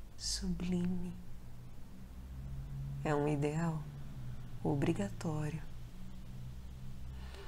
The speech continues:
Santa Virgem Maria, abençoai minha primeira e fundamental resolução, que deve ser o resumo de todo o meu retiro.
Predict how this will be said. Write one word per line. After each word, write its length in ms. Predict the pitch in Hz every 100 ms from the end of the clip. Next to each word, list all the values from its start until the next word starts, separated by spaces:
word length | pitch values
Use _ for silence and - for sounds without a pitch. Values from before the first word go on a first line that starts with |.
| - - - - - - - - - - - - - - - - - - - - - - - - - - -
Santa 640 | - - 202 190 190 185
Virgem 600 | 175 180 185 180 180 190
Maria, 640 | 180 180 185 185 185 185 185 - - - - - - - - - - - - - - - - - 180
abençoai 960 | 175 160 156 147 - 175 160 156 151
minha 260 | 147 147 147
primeira 600 | - 160 156 180 190 180
e 100 | 160
fundamental 720 | 147 175 165 160 160 156 170
resolução, 840 | 160 156 151 160 156 - - 151 156 180 - - - - - - - - - - - - - - -
que 100 | -
deve 240 | 147 147
ser 220 | 147 170
o 60 | 156
resumo 680 | 156 151 147 180 175 151 143
de 140 | 156
todo 520 | - - 208 202 160
o 80 | 156
meu 200 | 156 170
retiro. 600 | 160 160 - - 147 143